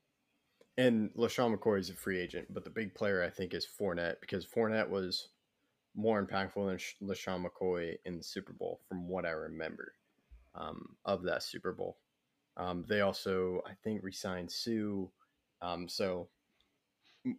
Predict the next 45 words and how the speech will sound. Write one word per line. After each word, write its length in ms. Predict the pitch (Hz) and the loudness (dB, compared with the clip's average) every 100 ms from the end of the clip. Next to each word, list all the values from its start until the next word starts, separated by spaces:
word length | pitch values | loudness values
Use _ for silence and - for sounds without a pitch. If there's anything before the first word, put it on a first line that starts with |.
| 104 | -2
I 80 | |
think 200 | 110 123 | 2 4
we've 120 | 104 98 | 4 4
talked 300 | 95 90 98 | 2 2 2
enough. 360 | 92 90 - - | 2 2 -2 -4
Let's 220 | 104 101 | 0 0
go 120 | - | 2
to 60 | 104 | 2
the 120 | 98 | 2
second 440 | - - 104 131 - | 0 0 0 -2 -2
team, 300 | 123 123 127 - _ | 0 0 -2 -10 _
which 220 | - - | -8 -4
is 180 | 92 87 | -4 -4
the 140 | - | -4
Rams. 560 | 90 92 85 - - - _ _ _ - | 0 0 0 -4 -12 -16 _ _ _ 0
And 360 | 107 101 95 - _ _ _ - - | 2 2 0 -4 _ _ _ -8 -2
they 580 | 98 123 147 151 143 - - _ - - _ _ | 6 6 8 6 4 2 -8 _ -20 -20 _ _
traded 440 | - - 147 156 131 | 0 6 8 8 8
away 200 | 120 104 | 8 8
Jared 280 | 104 95 | 6 2
Goff, 260 | 98 98 - | 2 2 0
and 100 | 95 | -2
you 80 | 95 | 0
get 220 | 110 85 | 0 0
Matthew 380 | 95 101 - 92 | -2 -2 -4 -6
Stafford, 560 | - 98 92 107 95 - | -2 -2 0 0 0 -2
which 180 | 117 95 | -6 0
I 140 | 110 | 2
think 240 | 117 127 117 | 2 0 0
is 100 | 98 | -2
an 140 | 95 - | -4 -2
upgrade, 560 | 110 - 139 147 151 147 _ _ _ | -4 0 0 2 0 -6 _ _ _
because 260 | 101 110 98 | -6 -2 2
I 120 | 98 | 0
think 580 | - 120 120 107 - - _ _ _ _ _ _ _ | 0 2 2 0 -6 -20 _ _ _ _ _ _ _
we've 200 | 113 127 | 0 0
seen 220 | - 160 147 | 2 4 6
a 60 | |
regression 760 | 123 95 - 101 104 - 120 113 | 6 4 2 2 4 2 0 2
ever 260 | 95 101 | 0 -2
since 340 | 95 104 95 - | -2 -4 -4 -2
that 200 | 95 - | -2 -2
Super 320 | - 95 101 | -6 -4 -2
Bowl 240 | 101 98 | 2 2
trip 380 | - 107 101 - | 2 2 0 0